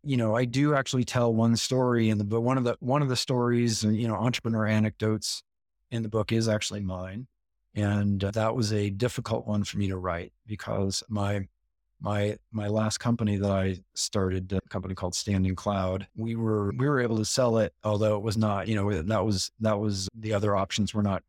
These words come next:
great options, let's just say. And I really struggled with some leadership, some aspects of the leadership situation there, because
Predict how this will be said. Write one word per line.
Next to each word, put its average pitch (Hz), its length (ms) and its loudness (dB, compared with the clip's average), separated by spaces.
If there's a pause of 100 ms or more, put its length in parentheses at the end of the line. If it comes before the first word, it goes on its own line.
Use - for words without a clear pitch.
great 95 200 -2
options, 95 640 -2
let's 92 180 -4
just - 200 -4
say. 92 260 -2 (140)
And 104 440 -2
I 127 60 0
really 156 320 2
struggled 139 480 0
with 120 160 2
some 117 220 0
leadership, 123 560 0
some - 180 2
aspects 113 400 0
of 113 80 0
the 101 60 0
leadership 110 500 0 (880)
situation 92 600 -4
there, 92 180 -8
because 104 460 -4